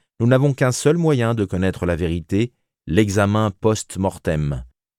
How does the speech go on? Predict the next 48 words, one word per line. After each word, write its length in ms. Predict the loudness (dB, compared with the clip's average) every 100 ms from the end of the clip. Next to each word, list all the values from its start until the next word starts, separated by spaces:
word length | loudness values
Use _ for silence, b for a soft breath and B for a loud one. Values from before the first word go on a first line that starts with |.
| _
Le 340 | -2 0 0 0
hic, 200 | -4 -2
c'est 160 | -6 -2
que 80 |
les 180 | 0 0
autopsies 460 | 0 -2 -4 -4 -2
ne 100 | -2
sont 200 | -2 -2
guère 220 | 2 2
appréciées 520 | 0 -2 -6 -2 -2
par 160 | 0 -2
les 100 | -2
parents 300 | -4 -2 -2
du 100 | -2
défunt. 480 | -2 -2 0 0 -2 _ _ 0
Alors, 540 | 4 6 6 4 0
si 180 | -6 0
un 100 | 2
médecin 380 | 2 0 0 2
en 160 | 2
réclame 440 | 2 0 0 0 4
une 200 | 2 2
et 80 | 0
qu'il 220 | -2 0
en 100 | 2
ressort, 460 | 0 4 4 4
comme 180 | 0 -6
cela 280 | -2 0 0
peut 220 | 0 -4
fort 300 | -2 -2 -4
bien 260 | -2 0 2
arriver, 540 | 2 -2 2 2 2 -4 B
qu'il 160 | -10 -6
s'agit 340 | 0 0 0
d'une 200 | -2 -2
cause 220 | -2 -2
naturelle 580 | 0 -2 0 2 2 2
ou 80 | -4
d'une 180 | -4 0
maladie 480 | 0 0 -2 -6
dont 160 | -4 -4
les 100 | -4
symptômes 680 | -4 -6 -6 -2 0 2 -2
ne 80 | -6
sont 160 | -10
pas 160 | -6 -6
forcément 460 | -6 -8 -4 0
apparents 480 | -2 -2 -4 -2 -4